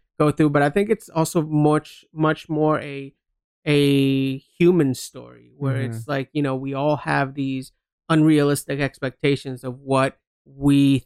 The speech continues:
Speaker 1: think society expects us to be.
Speaker 2: Yeah.
Speaker 1: And the, the concept of an idea versus reality.
Speaker 2: Yeah,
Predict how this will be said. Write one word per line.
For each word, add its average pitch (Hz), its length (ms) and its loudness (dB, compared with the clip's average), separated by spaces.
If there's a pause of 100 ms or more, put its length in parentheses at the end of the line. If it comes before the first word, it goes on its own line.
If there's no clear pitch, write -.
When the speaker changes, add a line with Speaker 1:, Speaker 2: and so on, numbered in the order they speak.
Speaker 1:
think 147 220 2
society 135 640 -4
expects - 500 -14
us 139 260 -20
to 147 60 -20
be. 143 380 -18 (420)
Speaker 2:
Yeah. 143 120 -4
Speaker 1:
And 131 440 2
the, 135 540 -2
the 131 500 0
concept 143 600 -2
of 131 240 -4
an 160 80 -12
idea 156 840 -2 (480)
versus 135 760 -2
reality. 131 560 -8 (380)
Speaker 2:
Yeah, 113 200 -16